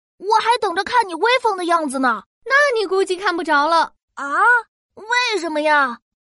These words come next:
Speaker 2: 因为雄狮很少狩猎，外出打猎几乎都靠我们这些雌狮。
Speaker 1: 啊？是雌狮们回来了？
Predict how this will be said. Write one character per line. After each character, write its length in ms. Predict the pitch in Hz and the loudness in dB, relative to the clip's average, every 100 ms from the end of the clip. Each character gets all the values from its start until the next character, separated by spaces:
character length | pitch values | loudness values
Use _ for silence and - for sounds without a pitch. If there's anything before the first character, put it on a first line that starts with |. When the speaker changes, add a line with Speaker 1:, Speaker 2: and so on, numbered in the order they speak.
| - | -2
Speaker 2:
因 100 | 453 | 2
为 120 | 494 | 2
雄 200 | - 330 | 0 -4
狮 140 | 392 453 | -2 -2
很 220 | 359 440 | -2 -4
少 200 | 440 311 | -2 -2
狩 220 | - 262 | 0 -2
猎， 300 | 247 240 185 _ _ _ - | 0 -4 -6 _ _ _ -2
外 180 | 311 254 | 0 0
出 160 | 311 | -2
打 180 | 254 208 | -4 -4
猎 300 | 233 247 220 _ | -4 -4 -6 _
几 160 | - 320 | -4 -4
乎 160 | 339 370 | -2 -2
都 120 | 440 | -2
靠 180 | 427 392 | 0 2
我 120 | 226 | 2
们 160 | 220 | 0
这 140 | 269 381 | -2 -2
些 180 | 403 403 | -2 -4
雌 320 | - 196 208 | -6 -6 -6
狮。 420 | - 392 415 330 _ _ | -4 -2 -2 -4 _ _
Speaker 1:
啊？ 500 | - - 214 233 311 427 427 _ | -20 -14 -10 -4 2 2 0 _
是 300 | - - 415 | -10 -6 -6
雌 240 | - 349 | -6 -6
狮 120 | 392 523 523 | -2 2 2
们 100 | 392 | 2
回 160 | 277 | 0
来 140 | 294 294 | 2 2
了？ 160 | 233 | 0